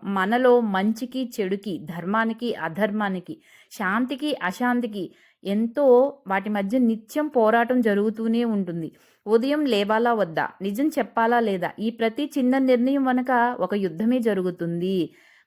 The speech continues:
ప్రతిరోజు మన మనసులో జరిగే ఈ సంఘర్షణలు గుర్తించడమే ముఖ్యమండి. వాటిని విశ్లేషించుకోవడం, ధర్మబద్ధమైన మార్గాన్ని ఎంచుకోవడం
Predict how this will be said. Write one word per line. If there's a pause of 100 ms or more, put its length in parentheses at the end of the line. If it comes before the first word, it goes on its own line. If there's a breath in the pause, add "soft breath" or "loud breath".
ప్రతిరోజు
మన
మనసులో
జరిగే
ఈ
సంఘర్షణలు
గుర్తించడమే
ముఖ్యమండి.
వాటిని
విశ్లేషించుకోవడం,
ధర్మబద్ధమైన
మార్గాన్ని
ఎంచుకోవడం